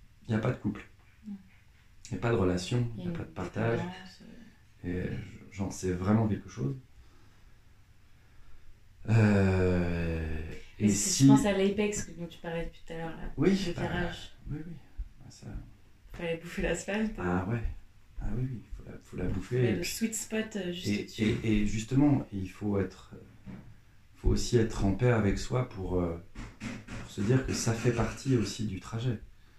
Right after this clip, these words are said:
Speaker 1: Tu la bouffes quoi qu'il arrive. Quoi qu'il arrive, parce que c'est impossible de s'en remettre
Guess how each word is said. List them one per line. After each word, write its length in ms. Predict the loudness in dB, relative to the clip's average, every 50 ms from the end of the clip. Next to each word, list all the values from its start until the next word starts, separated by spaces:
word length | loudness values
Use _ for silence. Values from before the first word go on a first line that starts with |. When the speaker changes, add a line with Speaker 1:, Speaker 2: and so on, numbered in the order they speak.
| -20 -20 -20 -20 -20 -20 -20 -20 -20 -20 -20 -20 -20 -20 -20
Speaker 1:
Tu 120 | -14 -8 -4
la 100 | -2 0
bouffes 280 | 2 4 4 4 2 0 -4
quoi 140 | -2 -2 -2
qu'il 180 | 0 0 0
arrive. 300 | 2 2 2 2 0 -2 -4 -12 -20 -20 -20 -20 -20 -20 -20 -20 -20 -20 -20 -20 -20 -20 -20 -20 -20 -20 -20 -20 -20 -20 -20 -20 -20 -20 -20 -12
Quoi 100 | -8 -8
qu'il 160 | -8 -6 -6 -2
arrive, 220 | 0 0 0 0
parce 160 | -2 -6 -6 0
que 300 | 2 2 2 2 -2 -6 -20 -20 -20 -20 -20 -20 -20 -20 -20 -20 -20 -20 -20 -18
c'est 360 | -12 -10 4 6 6 6 6 6
impossible 720 | 4 4 6 6 6 4 6 4 4 4 6 6 4 4 2 -2 -16 -20 -20 -20 -20 -20 -20 -20 -20 -20 -20 -20 -20 -20 -20 -16 -4 2
de 120 | 4 4
s'en 200 | 6 6 4 6
remettre 420 | 6 6 4 4 2 -2 -8 -20